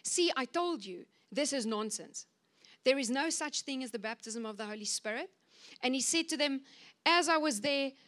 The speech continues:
the whole crowd experienced something and I didn't, so it's absolutely nonsense." And as he did this, his whole congregation fell under the power of the Holy Spirit.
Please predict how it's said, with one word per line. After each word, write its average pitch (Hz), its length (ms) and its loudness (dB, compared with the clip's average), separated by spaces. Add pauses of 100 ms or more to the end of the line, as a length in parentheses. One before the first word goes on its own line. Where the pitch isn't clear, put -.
(220)
the 294 160 4
whole 392 300 6
crowd 330 360 4
experienced 294 680 0
something 262 380 0
and 220 160 -4
I 311 200 0
didn't, 262 440 0
so 247 180 2
it's 247 200 -2
absolutely 277 600 0
nonsense." 214 680 0 (280)
And 277 180 0
as 359 300 4
he 320 140 4
did 202 340 2
this, 196 600 0 (420)
his 302 260 4
whole 302 220 6
congregation 240 680 2
fell 214 440 4
under 208 160 0
the 196 80 -2
power 196 280 0
of 190 100 -4
the 185 80 -2
Holy 185 180 -6
Spirit. 180 380 -4